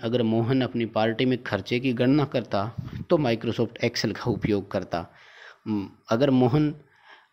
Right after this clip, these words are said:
अपने पार्टी की वीडियो लोगों को दिखाना चाहता है, वीडियो तैयार करता है तो वो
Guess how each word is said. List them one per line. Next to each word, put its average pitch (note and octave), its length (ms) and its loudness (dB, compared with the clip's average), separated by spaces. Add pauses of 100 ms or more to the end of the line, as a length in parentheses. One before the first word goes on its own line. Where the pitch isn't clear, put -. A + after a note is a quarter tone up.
(120)
अपने C3+ 360 0 (640)
पार्टी C#3 340 0
की C#3+ 140 -6
वीडियो C3+ 360 -2
लोगों C#3 300 -4
को B2+ 80 -4
दिखाना A2 400 -4
चाहता B2+ 320 -6
है, B2+ 100 -2
वीडियो C3 580 -2
तैयार B2+ 300 -4
करता A#2+ 300 -6
है C3 100 -2
तो C3 140 -10
वो G#2 100 -8